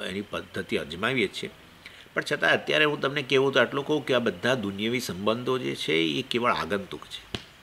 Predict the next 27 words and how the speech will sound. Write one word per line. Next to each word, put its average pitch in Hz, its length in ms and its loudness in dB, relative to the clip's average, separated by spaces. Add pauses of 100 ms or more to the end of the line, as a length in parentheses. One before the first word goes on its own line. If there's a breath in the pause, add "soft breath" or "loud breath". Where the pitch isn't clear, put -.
(200)
અને 139 160 -2
ક્ષણિક 127 360 0
છે. - 180 -14 (1080 loud breath)
એ 131 80 6
હતાય 110 380 2
નહીં, 147 180 -4
મારા 120 160 2
જન્મ 95 320 -2
પહેલાંય 107 340 4
નહોતા 127 280 2
અને 135 160 0
જન્મ 101 340 -2
પછી 117 400 -2
એ 131 40 6
કેટલા 110 280 0
બધા 113 160 4
સંબંધો 101 480 0
હતા 107 280 4
જ 110 80 -2
નહીં. 139 220 -2 (720 loud breath)
એ - 60 0
તો 76 100 0
આ - 40 6
થોડાક 107 400 2
દાયકાઓમાં 92 540 0
આવ્યા 78 180 -6
છે. - 140 -14